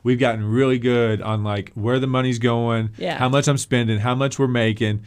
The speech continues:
Speaker 1: Like, we're starting to get bottom line focused. But for the last five years, it's just get big. It's just, it's just focus top line revenue, get
Speaker 2: Yeah.
Speaker 1: big,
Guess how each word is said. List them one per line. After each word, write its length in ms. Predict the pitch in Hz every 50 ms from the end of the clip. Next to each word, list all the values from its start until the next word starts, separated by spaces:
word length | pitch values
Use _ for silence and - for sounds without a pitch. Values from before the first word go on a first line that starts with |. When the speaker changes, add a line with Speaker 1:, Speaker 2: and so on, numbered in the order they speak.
| - - - - -
Speaker 1:
Like, 220 | 120 120 120 120 -
we're 160 | 143 120 170
starting 240 | 190 - 220 220 -
to 60 | 170
get 200 | 185 196 - 143
bottom 320 | 147 147 147 143 135 127 123
line 200 | 117 113 113 104
focused. 640 | - 117 107 101 90 - - - - - - 151 120
But 180 | 135 135 127
for 100 | - 143
the 100 | 120 123
last 280 | 123 139 160 170 156 -
five 320 | - 139 151 180 165 110 101
years, 460 | 87 87 82 82 85 - - - - - - - - - - - - -
it's 200 | 147 143 120 -
just 240 | - 143 120 123 110
get 200 | 135 135 117 107
big. 460 | 120 131 139 113 90 80 76 - - - - - - - -
It's 140 | 113 -
just, 240 | - 131 117 - - -
it's 200 | - 135 123 -
just 260 | - 135 127 104 - - - - - - - - - - -
focus 500 | - - - 143 147 160 165 175 151 151
top 300 | - 147 143 147 151 -
line 380 | 127 139 139 143 143 143 139 131
revenue, 840 | 127 131 135 127 120 127 123 120 120 120 120 120 120 117 120 113 101
get 320 | 113 104 95 123 143 156
Speaker 2:
Yeah. 60 | 156 143
Speaker 1:
big, 500 | 127 123 123 127 123 123 120 117 110